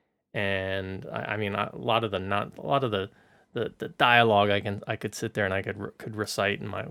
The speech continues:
you know, me and my friends, we'd be totally geeking out and doing lines from the, from the shows and everything. But the original really just is a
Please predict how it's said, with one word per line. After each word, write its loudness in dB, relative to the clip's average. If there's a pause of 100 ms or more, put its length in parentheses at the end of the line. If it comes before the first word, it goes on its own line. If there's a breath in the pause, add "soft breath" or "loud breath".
(360)
you -8
know, -10
me -6
and -6
my -4
friends, -2
we'd -8
be -10 (280)
totally 0
geeking -4
out -2
and -10
doing -8
lines -6
from -12
the, -10 (600 soft breath)
from -4
the 0
shows 2
and -2
everything. -4 (360 soft breath)
But 4
the 8
original 6
really 4
just 2 (240)
is 2 (380)
a -6